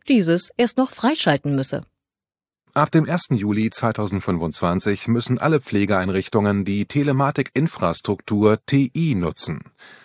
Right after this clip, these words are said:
Speaker 2: Das gilt für stationäre und ambulante Einrichtungen sowie AnbieterInnen häuslicher Krankenpflege. Wer die Frist versäumt, riskiert Strafen und Kürzungen bei Erstattungen.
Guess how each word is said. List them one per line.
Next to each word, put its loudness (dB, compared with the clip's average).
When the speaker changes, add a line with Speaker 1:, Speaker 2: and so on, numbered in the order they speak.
Speaker 2:
Das 2
gilt 0
für 2
stationäre 0
und 0
ambulante 0
Einrichtungen 2
sowie 0
AnbieterInnen 0
häuslicher -2
Krankenpflege. -4
Wer 4
die 4
Frist -2
versäumt, 0
riskiert 0
Strafen 0
und -2
Kürzungen 0
bei 0
Erstattungen. 0